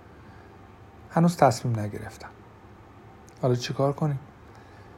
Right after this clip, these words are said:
کلایو دور تا دور اتاق خواب کیت را نگاه کرد و منتظر ماند. کیت گفت: «من نمی‌دونم.» او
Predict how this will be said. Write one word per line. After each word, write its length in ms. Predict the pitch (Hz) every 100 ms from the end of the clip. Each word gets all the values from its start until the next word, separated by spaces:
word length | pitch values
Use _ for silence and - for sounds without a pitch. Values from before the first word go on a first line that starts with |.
| - -
کلایو 380 | 120 120 135 139
دور 220 | 143 156
تا 180 | 175 147
دور 180 | 135 127
اتاق 380 | 123 110 117 113
خواب 300 | - 117 120
کیت 420 | 120 120 120 -
را 60 | 107
نگاه 400 | 104 113 135 -
کرد 320 | 135 139 127
و 80 | 120
منتظر 540 | 104 92 95 95 95
ماند. 340 | 104 110 - - - - - -
کیت 280 | - 120 120
گفت: 280 | - 127 117 - - - - - - - - 170
«من 220 | 180 175
نمی‌دونم.» 500 | 127 107 104 - - - - - - - - - - - - - -
او 180 | 180